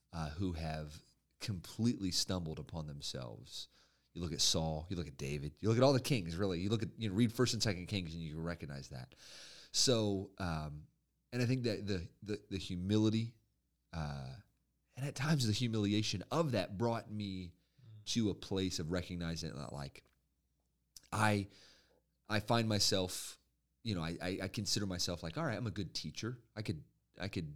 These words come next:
Speaker 1: stand up on a stage with, with anybody and feel confident," right? Like, I
Speaker 2: Mm.
Speaker 1: could, I could preach. And you go, "Well, that's not gonna carry you everywhere. That's not gonna be, there's, there's times and points where that could be God's, uh,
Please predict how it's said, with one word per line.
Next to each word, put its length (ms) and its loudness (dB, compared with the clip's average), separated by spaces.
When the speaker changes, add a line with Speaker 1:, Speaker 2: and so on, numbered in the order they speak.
Speaker 1:
stand 360 -2
up 120 -4
on 100 -2
a 40 -2
stage 440 -2
with, 240 -10
with 200 -2
anybody 380 8
and 120 0
feel 160 6
confident," 560 -6
right? 160 0
Like, 120 0
I 100 0
Speaker 2:
Mm. 40 -4
Speaker 1:
could, 200 -2
I 120 0
could 180 -2
preach. 540 -2
And 80 -8
you 100 -4
go, 80 -2
"Well, 100 2
that's 160 2
not 100 0
gonna 140 2
carry 320 2
you 160 4
everywhere. 480 -4
That's 240 -2
not 160 2
gonna 160 0
be, 260 0
there's, 400 0
there's 180 0
times 500 4
and 120 -4
points 340 -2
where 100 -2
that 180 -4
could 140 -10
be 140 -8
God's, 500 -4
uh, 420 -8